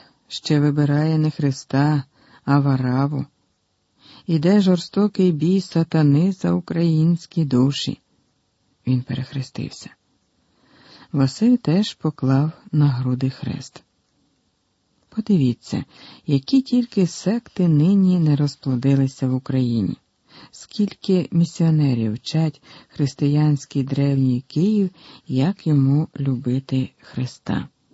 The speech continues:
Патріарх зупинився і подивився на пагорб. Василь теж звів туди очі. Аж відсахнувся, побачивши так близько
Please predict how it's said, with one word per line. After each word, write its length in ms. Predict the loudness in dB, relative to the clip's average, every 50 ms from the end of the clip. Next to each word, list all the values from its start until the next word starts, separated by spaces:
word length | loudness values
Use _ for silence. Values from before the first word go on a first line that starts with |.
| _ _ _ _ _ _ _ _ _ _ _ _ _ _ _ _ _
Патріарх 540 | -6 -6 -6 -4 -2 -2 0 0 0 -2 -2
зупинився 840 | -4 -6 -8 -4 -2 -2 0 0 0 0 -2 -4 -6 -4 -4 -4 -4 -8 _ _ _ -8
і 100 | -8 -8
подивився 680 | -4 -4 -4 -2 -2 -2 0 0 -2 -4 -4 -6 -6 -4
на 140 | -4 -4
пагорб. 460 | -6 _ -10 -10 -10 -8 -10 -12 -14 _ _ _ _ _ _ _ _ _ _ _ _ _ _ _ _ _ _ _ _ _ _ _ -20 -20 -12 -4
Василь 380 | -2 -2 -2 0 2 2 2 2
теж 340 | 2 0 0 0 0 0 -2
звів 400 | -2 -2 0 0 0 0 -2 -4 _ _ _ _ _ _ -12
туди 360 | -8 -8 -4 -2 -2 -4 -4 -4 _
очі. 360 | -12 -12 -12 -10 -12 -14 -16 -16 _ _ _ _ _ _ _ _ _ _ _ _ _ _
Аж 260 | -8 -6 -6 -6 -6
відсахнувся, 880 | -6 -8 -8 -8 -8 -8 -8 -6 -2 -2 0 0 -2 -4 -4 -6 -6 -6 _ _ -20 -20 -20 -20 -20 -18 _
побачивши 720 | -6 -4 -2 0 0 -2 -2 -2 -4 -8 -8 -6 -8 -10
так 240 | -6 -4 -4 -4 -4
близько 600 | -4 -2 -2 -2 -2 -2 -4 -8 -4 -2 -2 -2